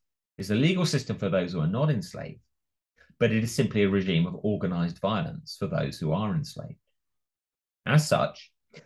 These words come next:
the unjust laws have no moral authority over those who are enslaved. Offering them no benefits and no protection against violence, the enslaved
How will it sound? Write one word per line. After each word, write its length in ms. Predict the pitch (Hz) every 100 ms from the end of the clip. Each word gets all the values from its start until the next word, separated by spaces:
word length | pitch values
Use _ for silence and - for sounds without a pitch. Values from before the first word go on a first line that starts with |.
| _
the 80 | 117
unjust 420 | 101 147 175 160
laws 260 | 98 73 78
have 160 | 98 90
no 160 | 85
moral 460 | 98 101 127 123 95
authority 540 | - - 80 - 76
over 220 | 87 85 78
those 280 | 78 76
who 140 | - 78
are 180 | 107 101
enslaved. 460 | 78 - - - - _ _ _ _ _ _ -
Offering 320 | 110 - 123
them 200 | 117 113
no 200 | 104 98
benefits 560 | 90 117 143 - 139 -
and 100 | 92
no 120 | 87
protection 420 | - - - -
against 340 | 85 82 76 -
violence, 640 | 123 135 - - - - _ _ -
the 100 | 104
enslaved 720 | 92 - 170 - - - -